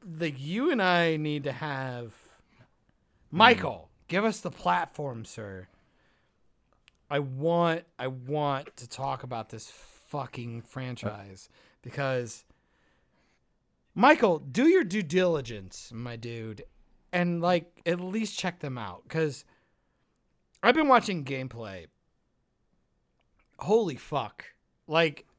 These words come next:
Speaker 1: don't get me wrong, gameplay from the first one is not fucking great at all. <laughs> Um,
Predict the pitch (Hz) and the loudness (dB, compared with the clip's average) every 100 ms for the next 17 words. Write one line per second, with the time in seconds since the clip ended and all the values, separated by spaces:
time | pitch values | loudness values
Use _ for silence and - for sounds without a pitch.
0 | _ _ _ _ _ _ _ _ _ _ | _ _ _ _ _ _ _ _ _ _
1 | _ 139 214 240 214 175 160 127 113 160 | _ 4 8 8 6 6 4 2 0 0
2 | 190 - 156 127 107 - 143 135 113 123 | 2 2 2 0 -4 -6 -4 -2 -2 -2
3 | 120 131 117 95 104 98 - _ _ _ | -2 -4 -4 -6 -8 -10 -14 _ _ _
4 | _ _ - 139 - 117 101 107 95 101 | _ _ -20 -16 -12 -10 -8 -10 -8 -10
5 | 98 _ 92 87 110 - - - - - | -10 _ -10 -10 -12 -14 -14 -16 -18 -10
6 | 127 127 113 95 87 | -4 -4 -4 -8 -14